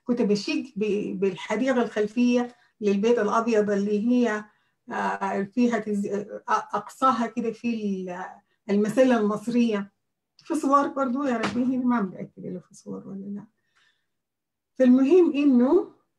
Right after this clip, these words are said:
أنا المرة الغلبانة الجاية من السودان، لما جيت مكتبي في وزارة الزراعة الأمريكية،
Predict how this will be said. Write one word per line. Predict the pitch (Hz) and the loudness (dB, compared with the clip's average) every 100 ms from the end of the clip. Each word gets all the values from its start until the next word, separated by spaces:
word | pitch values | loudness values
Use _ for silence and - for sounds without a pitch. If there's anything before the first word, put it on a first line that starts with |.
| _ _ _ _ _ _ _ _ _ _ _ _ - | _ _ _ _ _ _ _ _ _ _ _ _ -4
أنا | 240 254 | 0 2
المرة | 233 247 | 2 2
الغلبانة | 220 190 196 220 220 | 2 0 -2 -2 -2
الجاية | 190 214 220 | -2 -4 -4
من | 202 190 | -4 -4
السودان، | 196 - 208 220 | -8 -8 -8 -6
لما | 208 202 | -6 -6
جيت | 185 208 240 285 | -6 -6 -4 -4
مكتبي | 220 202 208 220 | -6 -8 -6 -6
في | 226 208 | -6 -6
وزارة | 202 196 208 | -6 -8 -10
الزراعة | 202 214 214 | -8 -6 -6
الأمريكية، | 208 208 196 202 208 - 233 233 240 240 | -6 -8 -10 -10 -16 -12 -10 -6 -4 -6